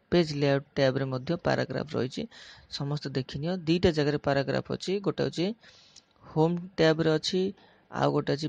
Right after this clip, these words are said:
ପେଜ୍ ଲେଆଉଟ୍ ଟ୍ୟାବରେ। ଯଦି ଆମ ପାଖରେ ହୋମ୍ ଟ୍ୟାବ୍ ଥିବ, ତାହେଲେ ଆମେ ହୋମ୍ ଟ୍ୟାବ୍ ଲେଖିପାରିବା। ଯଦି ପେଜ୍ ଲେଆଉଟ୍ ଟ୍ୟାବ୍ ଥିବ, ପେଜ୍ ଲେଆଉଟ୍ ଟ୍ୟାବ୍ ଲେଖିପାରିବା। ଯଦି ହୋମ୍ ଟ୍ୟାବ୍ ଆଉ ପେଜ୍ ଲେଆଉଟ୍ ଟ୍ୟାବ୍ ଦିଟାଙ୍କ ଅଛି, ବୋଥ୍ ଦେଇଛି ଅପସନ୍, ତାହେଲେ ଆମେ ବୋଥ୍ ହିଁ ମାରିବା, ନହେଲେ ଆମର ଆନ୍ସର୍ ରଙ୍ଗ ହେଇଯିବ।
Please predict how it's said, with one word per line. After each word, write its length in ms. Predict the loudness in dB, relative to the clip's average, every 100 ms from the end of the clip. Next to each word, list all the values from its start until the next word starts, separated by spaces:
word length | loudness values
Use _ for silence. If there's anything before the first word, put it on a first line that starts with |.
| 0
ପେଜ୍ 260 | 2 2
ଲେଆଉଟ୍ 260 | 2 0 0
ଟ୍ୟାବରେ। 320 | -2 -4 -4
ଯଦି 220 | -6 -2 -2
ଆମ 120 | -2
ପାଖରେ 280 | -4 -4 -6
ହୋମ୍ 240 | -2 -2
ଟ୍ୟାବ୍ 220 | 0 -2 -2
ଥିବ, 160 | -6 -2
ତାହେଲେ 240 | 0 0
ଆମେ 100 | -2
ହୋମ୍ 200 | -4 -2
ଟ୍ୟାବ୍ 180 | 0 0
ଲେଖିପାରିବା। 440 | 0 -2 0 0 -2 -14 -20 -20 -4
ଯଦି 180 | -2 0
ପେଜ୍ 260 | 6 6 6
ଲେଆଉଟ୍ 260 | 4 4
ଟ୍ୟାବ୍ 220 | 2 0
ଥିବ, 160 | 2 0 4
ପେଜ୍ 240 | 4 4
ଲେଆଉଟ୍ 200 | 2 0
ଟ୍ୟାବ୍ 160 | 0 -2
ଲେଖିପାରିବା। 340 | -2 -4 -4
ଯଦି 240 | 0 2 0
ହୋମ୍ 260 | 2 0 0
ଟ୍ୟାବ୍ 240 | 0 0 -2 -16 -20 -2
ଆଉ 120 | -2 2
ପେଜ୍ 240 | 2 2
ଲେଆଉଟ୍ 200 | 0 0
ଟ୍ୟାବ୍ 180 | 0 -2 -12 -16 -2
ଦିଟାଙ୍କ 320 | 0 2 0
ଅଛି, 180 | -4 -4 0
ବୋଥ୍ 300 | 2 2 2
ଦେଇଛି 260 | -2 0 -4
ଅପସନ୍, 280 | -4 -8
ତାହେଲେ 200 | -2 -2
ଆମେ 140 | -2 -2
ବୋଥ୍ 220 | -2 -2
ହିଁ 120 | -4
ମାରିବା, 300 | -8 -10 -14 -20 _ -20 _ _
ନହେଲେ 240 | 0 2 2
ଆମର 280 | 0 -2 -4 -14 _ _ _
ଆନ୍ସର୍ 340 | -8 -6 -6 -4
ରଙ୍ଗ 200 | -4 -4
ହେଇଯିବ। 260 | -10 -14